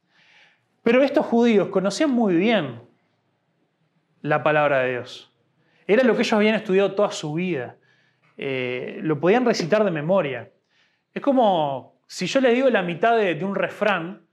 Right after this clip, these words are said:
estoy seguro que todos ustedes en su cabeza lo completan. Yo digo: "Más vale pájaro en mano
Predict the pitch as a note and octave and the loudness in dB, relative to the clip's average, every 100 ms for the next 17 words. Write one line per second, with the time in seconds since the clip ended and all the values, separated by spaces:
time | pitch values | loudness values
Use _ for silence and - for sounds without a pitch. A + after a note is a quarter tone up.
0 | _ _ _ - G3 B3+ B3 G3+ G3 A#3+ | _ _ _ -12 -6 -2 0 0 0 -2
1 | A3 A#3+ B3 C#4 F3+ F#3+ F3 A3 A3+ G#3+ | 0 0 0 0 -4 -2 0 0 0 -2
2 | E3+ D#3 F#3+ D#3 C3 A2 _ _ _ _ | -4 -4 -4 -6 -8 -14 _ _ _ _
3 | _ _ _ - G#3+ A#3 A3+ F#3 G#3+ A#3+ | _ _ _ -2 2 2 2 2 2 2
4 | A#3+ A#3 A#3 G3+ G#3+ C4 D4+ E4+ - | 2 0 0 0 0 0 -2 -4 -10